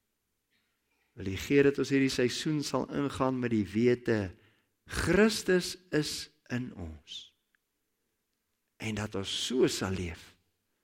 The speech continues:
dat Christus uit ons sal sigbaar wees, en dat ons sal deel in hierdie heerlikheid,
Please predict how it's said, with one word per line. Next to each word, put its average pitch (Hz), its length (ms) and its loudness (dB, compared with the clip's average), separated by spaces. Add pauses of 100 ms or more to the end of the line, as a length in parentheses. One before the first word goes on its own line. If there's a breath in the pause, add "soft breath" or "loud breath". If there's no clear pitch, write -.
(560)
dat - 220 -10
Christus 220 680 10 (140)
uit 320 360 10
ons 214 300 8
sal 185 180 12
sigbaar 143 880 6
wees, 104 500 0 (1300)
en 101 180 -10
dat 98 180 -6
ons 95 120 -6
sal 90 180 -4 (100)
deel 214 320 10
in 220 100 12
hierdie 208 360 8
heerlikheid, 147 880 8